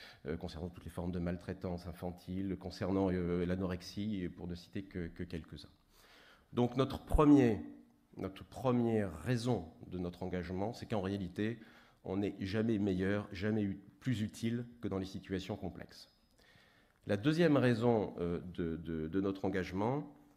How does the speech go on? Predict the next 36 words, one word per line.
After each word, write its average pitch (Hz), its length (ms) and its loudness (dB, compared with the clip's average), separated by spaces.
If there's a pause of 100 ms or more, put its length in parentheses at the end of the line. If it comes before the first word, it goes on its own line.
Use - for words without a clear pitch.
(280)
c'est - 260 -2
que - 160 0
la 107 240 4
maltraitance 135 580 4
infantile, 117 440 0
de 101 80 -2
façon 95 340 -2
globale, 90 500 0 (240)
c'est - 340 -4
un 110 180 2
véritable 98 560 0
fléau 95 240 0
de 95 60 -4
santé 90 240 -6
publique. 78 380 -10
Ah, 135 200 4
c'est 127 160 -4
un 113 100 0
drame 113 260 0
de 107 80 0
l'ombre, 107 460 4 (140)
parce 87 140 -12
qu'il 92 180 -6
est 90 80 -4 (460)
occulté, 127 600 -2 (480)
euh, 92 160 -4
il 92 120 -4
est 90 40 -4
sous-estimé, 117 800 -4 (360)
mais 110 100 0
c'est - 220 -4
un 110 80 4
vrai 101 200 -2
fléau. 110 340 0 (280)
C'est - 180 -2
fréquent 156 460 -4